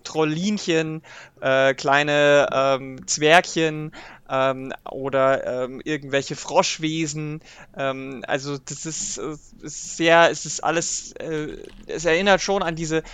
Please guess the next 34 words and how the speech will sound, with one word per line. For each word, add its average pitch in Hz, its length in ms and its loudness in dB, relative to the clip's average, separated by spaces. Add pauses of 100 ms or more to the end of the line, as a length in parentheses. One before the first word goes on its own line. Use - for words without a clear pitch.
(100)
ein 156 80 -16
bisschen 170 240 -2
an 127 100 -6
die 131 120 -12
Grimmschen 214 560 0
Märchen 175 460 0
auch. 160 360 2 (220)
Und 147 140 -4
der 147 140 12
Artstyle 185 520 6
ist 160 140 -6
auch 214 160 -4
ein 214 80 -6
bisschen 180 320 -2
eigen, 233 460 4
denn 196 120 -2
es 180 140 -10
ist, - 260 -6
es - 160 -10
ist 175 140 -6
schon 202 400 -2 (180)
sehr, 170 400 10
es 156 160 -2
ist 165 320 -6
zwar 175 140 4
sehr 151 160 4
kühl, 262 500 0
aber 175 180 2
trotzdem 202 440 -4
irgendwie 175 440 -2
auch 156 140 -2
sehr, 151 540 4
ähm, 143 360 -6
farbenintensiv. 196 1080 0